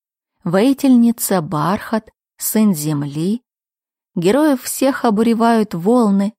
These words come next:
надежды, страха и любви. Вот ископаемый за кулисой, пирокластический немой. Любовника ему сыграть не имется.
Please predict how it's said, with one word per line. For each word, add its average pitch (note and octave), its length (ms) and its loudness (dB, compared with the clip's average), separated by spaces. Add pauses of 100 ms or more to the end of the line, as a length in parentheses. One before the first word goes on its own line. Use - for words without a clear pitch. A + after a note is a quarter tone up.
надежды, F#3+ 720 0
страха - 720 -6
и F#3 100 -4
любви. D3 560 -6 (1160)
Вот D3 380 -10
ископаемый F#3 880 -2
за F#3 140 -4
кулисой, G3 760 -4 (320)
пирокластический G3+ 1160 -2
немой. G3+ 640 -2 (500)
Любовника E3+ 800 -2
ему F3 280 -2
сыграть F#3+ 500 -4
не F3+ 220 -2
имется. E3 580 -4